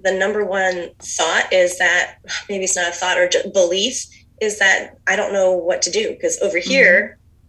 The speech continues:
Speaker 1: they're saying to do this, like, cut all carbs. <laughs> Over here,
Speaker 2: Yes.
Speaker 1: they're saying intermittent fasting, and they are confused, and rightfully so, because, you know, there's a lot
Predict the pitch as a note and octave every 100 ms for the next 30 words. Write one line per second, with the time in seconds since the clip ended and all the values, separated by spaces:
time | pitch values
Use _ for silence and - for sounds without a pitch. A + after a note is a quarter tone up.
0 | - G3 G3 G3+ F#3 F#3 F3 E3+ E4 -
1 | - - - _ _ - E3 - _ -
2 | A3 A#3 A#3+ C4 C#4 G3 - - - C#4
3 | - - - - A3+ A#3 C4+ C#4+ D#4 C4
4 | B3+ B3 A3 G#3 G#3 A3 A3+ A#3 C#4 C#4+
5 | D4+ F4+ - - D#3+ F3+ F3+ - - _
6 | _ _ _ G3 G3+ A3+ G3+ - G#3 -
7 | F#3+ D4 - - - A3 G3 F#3+ B3 -
8 | F#3 F3+ C4 B3 G3+ F3+ - G3+ F#3 F3+
9 | - - - A3+ E3+ F#3 - - - D#3+
10 | A#3 A3 F#3+ E3+ E3